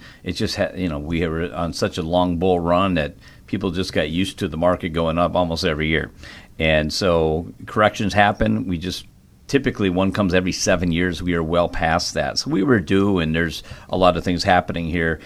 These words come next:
not just in our country, but across the, you know, the world that's affecting the volatility and supply chain issues. And we got, you know, inflation, and interest rates are climbing, and gas prices, and so many different things that are happening, right? Ukraine, what's going on there.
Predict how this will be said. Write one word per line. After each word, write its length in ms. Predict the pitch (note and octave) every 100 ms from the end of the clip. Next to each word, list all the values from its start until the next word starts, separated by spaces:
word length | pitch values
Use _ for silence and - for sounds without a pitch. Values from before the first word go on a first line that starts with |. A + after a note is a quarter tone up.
| - -
not 200 | F2 F2
just 180 | F2+ F2
in 80 |
our 40 | D#2+
country, 320 | - F#2 -
but 160 | D#2+ D#2+
across 400 | - F2+ D#2 -
the, 180 | D#2+ E2+
you 120 | E2 D#2+
know, 220 | C#2+ -
the 140 | F2
world 480 | D#2+ E2+ E2 D2+ D2 - - -
that's 220 | D#2+ D#2
affecting 500 | D#2 - F2 - E2
the 100 | D2+
volatility 840 | C#2+ D2+ D2 D2+ F#2 E2 D#2 D#2+ D#2
and 120 | C#2
supply 380 | F2 - F2+ E2
chain 340 | - E2+ D#2+
issues. 480 | D#2+ - E2 E2 D#2+
And 160 | D#2+ D#2
we 120 | D#2
got, 140 | D#2+ E2 - - - -
you 80 | D#2+
know, 80 |
inflation, 760 | D2+ C#2 F#2+ F2+ - F2 D#2 D#2
and 260 | D#2 D#2+
interest 340 | F#2 - F2 -
rates 240 | E2+ -
are 60 | F#2
climbing, 580 | - F2 E2+ D#2+ D#2 D2+
and 120 | D2
gas 280 | F2+ F2+ -
prices, 580 | F2+ E2+ - F2 D#2
and 220 | E2 D#2+ - - - - - - - F2+ F#2 - - - -
so 200 | - -
many 180 | A#2+ G2
different 280 | F2 F2 E2
things 220 | F2+ D2+
that 80 | D#2+
are 80 | E2
happening, 400 | D#2+ - D2 D#2
right? 240 | D#2 E2
Ukraine, 580 | F2 D#2+ F2+ E2+ D#2+ D#2+
what's 160 | D#2+ -
going 220 | D#2+ D#2
on 160 | D2+
there. 180 | D#2 D2